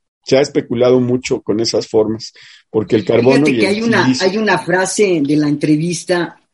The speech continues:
Speaker 2: híjole, que, que, que merece un programa de verdad,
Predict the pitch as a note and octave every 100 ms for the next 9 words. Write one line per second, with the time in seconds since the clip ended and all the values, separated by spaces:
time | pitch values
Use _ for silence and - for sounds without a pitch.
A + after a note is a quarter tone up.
0 | _ - D#3+ - C#3+ C3 D#3+ C#3 - _
1 | _ _ _ - E3+ F3+ F3 F3+ G3+ G3
2 | A3 F#3 E3 E3 E3 E3 E3 D3+ C#3 C3
3 | C3+ C3